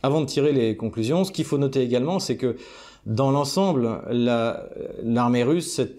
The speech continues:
en allée avant d'être au contact avec, euh, l'armée ukrainienne, considérant qu'il fallait, comme d'habitude, éviter le maximum de pertes et que ça servait à rien de s'enfermer dans une zone urbaine qui serait facilement encerclée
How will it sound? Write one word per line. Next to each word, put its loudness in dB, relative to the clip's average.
en 0
allée 4
avant 0
d'être 0
au -2
contact -4
avec, -2
euh, 2
l'armée 2
ukrainienne, -2
considérant 0
qu'il 0
fallait, 2
comme -2
d'habitude, -2
éviter 2
le 0
maximum 0
de 2
pertes -4
et 2
que -2
ça 0
servait 0
à 2
rien 2
de -2
s'enfermer 0
dans 0
une 0
zone 2
urbaine 2
qui -8
serait 0
facilement 0
encerclée -2